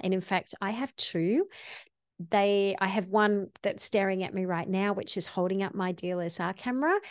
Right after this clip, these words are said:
And I have one that sits to the right of me on my desk.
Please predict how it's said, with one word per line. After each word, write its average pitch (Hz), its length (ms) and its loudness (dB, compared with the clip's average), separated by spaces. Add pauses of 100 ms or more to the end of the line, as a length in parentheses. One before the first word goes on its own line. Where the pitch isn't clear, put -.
(220)
And 220 120 2
I 214 120 4
have 208 340 -2
one 202 320 2
that - 160 -2
sits - 320 2
to 208 140 -2
the 180 80 2
right 269 280 4
of 277 120 0
me 226 340 4 (320)
on 214 140 4
my 196 100 2
desk. 196 560 0